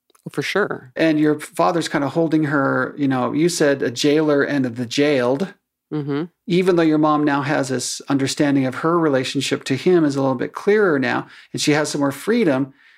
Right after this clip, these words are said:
Speaker 2: she's still kinda stuck in that role because of her deference to him and the loyalty that she's had.
Speaker 1: Yeah, because she could open the door and, and walk right out.
Speaker 2: Right.
Speaker 1: She could.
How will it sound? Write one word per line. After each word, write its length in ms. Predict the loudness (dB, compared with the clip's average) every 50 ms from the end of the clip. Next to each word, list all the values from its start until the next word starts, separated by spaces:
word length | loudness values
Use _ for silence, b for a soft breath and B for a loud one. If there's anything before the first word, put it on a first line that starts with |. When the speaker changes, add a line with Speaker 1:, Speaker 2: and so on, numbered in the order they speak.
| b b b
Speaker 2:
she's 300 | -6 -4 0 0 0 0
still 180 | 0 -2 -2
kinda 220 | 0 0 -2 -2 -2
stuck 280 | -2 -2 -2 -2 0
in 80 | 0 0
that 200 | 0 0 -2 -4
role 440 | -4 -2 0 2 2 2 2 0 0
because 400 | 0 -2 -2 0 -2 -2 -2 -2
of 220 | -2 -2 -4 -2
her 120 | -4 -4
deference 480 | -2 -2 -2 -2 -2 -2 -4 -4 -4 -6
to 140 | -6 -6 -4
him 220 | -4 -2 -2 -2
and 100 | -2 -2
the 60 | -2
loyalty 360 | -2 -2 -2 -2 -2 -4 -6 -6
that 80 | -6 -6
she's 220 | -6 -6 -8 -8
had. 300 | -8 -10 -12 -14 -16 -20 _ _ _ _ _ _ _ -4
Speaker 1:
Yeah, 320 | -2 0 0 -2 -4 -8 _ _ B B B B B -4
because 300 | -4 0 0 0 0 0
she 220 | 2 2 2 0
could 440 | 2 2 2 2 2 2 0 -2 -2 0
open 220 | 0 0 0 0
the 60 | 0 2
door 240 | 2 2 2 2
and, 140 | 2 0 -2 -4
and 240 | -2 -2 -2 -2 0
walk 260 | 0 0 0 0 0 -2
right 180 | -2 -2 -2 -2
out. 180 | -4 -6 -8 _ _ -10
Speaker 2:
Right. 240 | -8 -8 -8 -10 -10
Speaker 1:
She 100 | -10 -4
could. 300 | -2 -2 -2 -2 -4